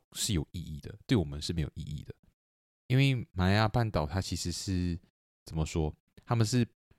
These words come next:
一九五七年的时候八月三十一号独立，所以那一个日子对他们来讲非常重要。而沙-，沙捞越呢，对沙捞越来讲重要的日子其实是一九六三年的时候七月二十二日，就是我们得到自治，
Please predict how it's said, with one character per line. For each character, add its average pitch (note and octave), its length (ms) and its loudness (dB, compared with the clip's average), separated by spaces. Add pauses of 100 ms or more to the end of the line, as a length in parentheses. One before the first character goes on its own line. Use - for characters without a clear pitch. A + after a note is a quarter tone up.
(100)
一 C#3+ 80 0
九 A2 140 6
五 F2 100 6
七 G2 160 -2
年 E2 160 0
的 D#2+ 60 0
时 - 20 0
候 D#2+ 60 0
八 E2 180 0
月 F2 60 2
三 E2+ 120 -4
十 D#2+ 120 -6
一 D#2+ 60 -2
号 D#2+ 120 -2 (180)
独 C2 260 -4
立， D#2 180 -8 (880)
所 B2 140 4
以 G2+ 140 6
那 B2 120 4
一 A#2+ 80 4
个 B2+ 140 2
日 A#2+ 120 4
子 D#3+ 140 -4
对 A#2 100 2
他 F#2+ 120 2
们 F2 100 0
来 E2 60 0
讲 D#2 120 -6
非 E2 120 -2
常 D#2 160 -4
重 C#2+ 200 -6
要。 C#2+ 140 -6 (640)
而 A2 440 4 (500)
沙-， B2+ 440 2 (120)
沙 B2+ 180 4
捞 C3 120 8
越 C#3 160 10
呢， G2 180 4
对 C#3+ 120 4
沙 B2+ 120 4
捞 A#2 100 6
越 C3 60 4
来 G2 100 4
讲 E2 160 0
重 A2 180 2
要 G#2 120 4
的 F2+ 80 4
日 G2+ 160 0
子 D#2+ 180 -6
其 E2+ 140 -4
实 E2 140 -4
是 F2+ 240 -2 (420)
一 B2+ 80 -2
九 G#2 120 4
六 G#2 140 6
三 F2+ 180 4
年 E2 160 0
的 D#2+ 120 0
时 - 160 -6
候 D#2+ 340 0
七 - 200 -2
月 F2 200 4
二 - 60 0
十 - 240 -8
二 E2 120 0
日， C#2+ 220 -4 (540)
就 - 100 -4
是 G#2+ 80 4
我 E2+ 180 6
们 D2+ 220 -2
得 D#2 180 -2
到 E2 160 0
自 E2 240 -6
治， - 320 -6